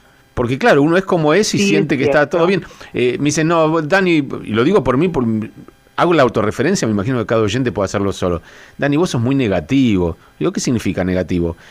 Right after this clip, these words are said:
Speaker 1: "Y no, que yo te planteo esto y vos me decís que no". Digo, "Y te pl-, digo que no porque me parece que no". Pero no sé si eso es negativo o positivo. Entonces, eh, es, esto del rótulo tenés razón, pero también es verdad que uno cree en general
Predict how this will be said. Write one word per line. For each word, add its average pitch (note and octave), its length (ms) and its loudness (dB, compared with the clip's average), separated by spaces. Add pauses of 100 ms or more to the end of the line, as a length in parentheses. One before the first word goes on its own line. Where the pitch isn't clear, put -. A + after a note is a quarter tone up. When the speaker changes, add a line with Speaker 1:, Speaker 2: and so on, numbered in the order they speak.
(180)
Speaker 1:
"Y D#3 140 0
no, F3 340 2
que G#2+ 80 -6
yo D3 140 0
te D#3+ 80 0
planteo C#3 500 2
esto F3+ 180 0
y C#3+ 40 2
vos B2+ 100 2
me A#2+ 140 0
decís A#2 220 -4
que B2+ 180 0
no". A#2+ 320 0 (200)
Digo, B2 140 0
"Y G#2+ 100 0
te G#2 200 0
pl-, E2+ 240 -4
digo G2 200 2
que F#2+ 140 -2
no D3 140 0
porque A#2+ 160 -2
me F2+ 100 0
parece F#2 420 -2
que F#2+ 140 -2
no". C#3 320 2 (920)
Pero F#2 200 -2
no G2 80 -2
sé E3+ 240 0
si - 160 -4
eso F#2+ 160 -2
es G2 60 -2
negativo F#2+ 560 0
o F#2 60 -6
positivo. G2+ 420 -2
Entonces, D#3+ 300 0 (460)
eh, C#3+ 260 -4
es, C#3+ 240 0
esto F3+ 240 0
del E3 140 2
rótulo D3+ 400 0
tenés C3 260 0
razón, B2+ 540 0 (480)
pero D#3 120 -2
también G#3+ 280 0
es F3 60 2
verdad D#3 360 2
que C#3 100 0
uno D3+ 320 2
cree C3 540 0
en G#2 140 -2
general A2 600 0